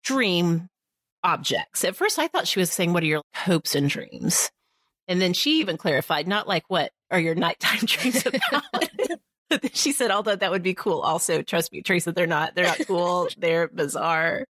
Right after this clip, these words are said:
Speaker 1: You don't want to hear that." So she gave some examples. I thought this would be fun, just, like, lightning round style.
Speaker 2: Sure.
Speaker 1: Dream car, dream place to live, dream house, dream vacation.
Speaker 2: Okay.
Speaker 1: Rebecca, what are you thinking on your ultimate dream picks for these things?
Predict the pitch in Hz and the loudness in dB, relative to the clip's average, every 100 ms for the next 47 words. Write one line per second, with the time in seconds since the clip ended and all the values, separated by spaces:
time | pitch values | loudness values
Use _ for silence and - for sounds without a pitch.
0 | _ - 185 196 165 170 165 156 - _ | _ -8 -4 0 0 0 0 0 -4 _
1 | - 349 403 494 440 359 220 202 170 262 | -2 0 0 0 0 0 0 2 0 0
2 | 392 415 381 285 233 202 - 151 160 170 | 0 0 0 0 0 0 0 0 0 -2
3 | 147 143 - _ _ - 196 202 175 160 | -2 -2 -4 _ _ -2 0 0 0 0
4 | 151 - 139 90 180 - - 190 175 - | 0 0 2 2 0 0 0 0 -2 -10
5 | _ _ 233 247 254 - 202 190 190 190 | _ _ -2 0 0 0 0 2 0 -4
6 | _ _ _ 170 202 269 294 247 220 - | _ _ _ -6 0 2 0 0 -2 0
7 | - 180 165 156 156 - 160 170 220 247 | 0 2 2 2 0 -6 -8 -2 0 0
8 | 196 185 170 170 - - _ _ - 151 | 0 0 0 0 -4 -6 _ _ -14 -8
9 | - 180 165 160 143 135 - 117 - - | -2 2 2 2 0 0 -2 0 0 0
10 | - 185 180 208 208 208 226 175 175 160 | 0 2 0 0 -4 0 0 0 0 0
11 | 160 165 156 151 151 147 143 143 - - | 2 0 0 2 2 2 2 0 -4 -2
12 | 202 - 190 160 156 175 156 - - - | -2 0 0 0 0 2 2 0 -2 0
13 | 135 - - - - - - | 0 0 0 -4 -6 -4 -4